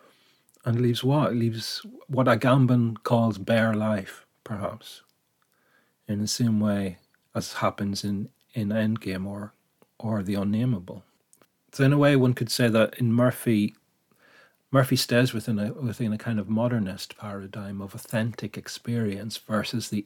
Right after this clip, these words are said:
alienated experience of, of the masses in the city. In Watt, there is no such opposition because there's no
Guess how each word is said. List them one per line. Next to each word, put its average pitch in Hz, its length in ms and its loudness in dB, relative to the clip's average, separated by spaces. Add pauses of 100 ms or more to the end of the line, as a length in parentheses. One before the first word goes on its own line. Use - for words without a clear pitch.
(140)
alienated 104 760 -2 (580)
experience 110 720 -2
of, 113 220 -8 (180)
of 110 220 -6
the 113 80 -4
masses 110 640 -2
in 104 160 -6
the 107 60 -8
city. 117 440 -6 (280)
In 117 160 0
Watt, 127 320 4
there 110 160 0
is 113 180 -2
no 113 440 0 (760)
such - 320 -4
opposition - 540 -2
because 113 380 -4
there's 107 220 -2
no 113 380 0